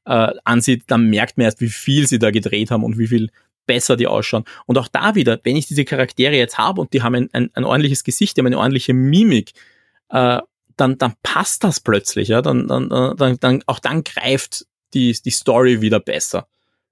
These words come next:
Äh, was, was damals schon gut funktioniert hat, waren zum Beispiel die Synchro. Im Großen und Ganzen, es gibt auch bei der Synchro ein paar Aus-, äh, Ausreißer,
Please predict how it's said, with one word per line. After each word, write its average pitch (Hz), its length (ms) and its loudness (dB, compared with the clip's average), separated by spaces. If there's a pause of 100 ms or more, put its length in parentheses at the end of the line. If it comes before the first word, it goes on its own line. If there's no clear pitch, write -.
Äh, 113 260 2
was, 113 300 0
was 131 160 -2
damals 147 260 2
schon 165 120 2
gut 165 200 0
funktioniert 147 400 0
hat, 139 100 -2
waren 127 140 0
zum 123 140 -6
Beispiel 120 260 -2
die 113 80 -6
Synchro. 196 720 0 (480)
Im 139 40 4
Großen 139 280 2
und 113 100 2
Ganzen, 117 280 0
es 120 80 0
gibt 117 160 -4
auch 113 60 0
bei - 80 -6
der 110 100 -2
Synchro 143 280 -2
ein 123 100 0
paar 131 80 0
Aus-, 120 360 -2
äh, 147 40 -10
Ausreißer, 120 840 0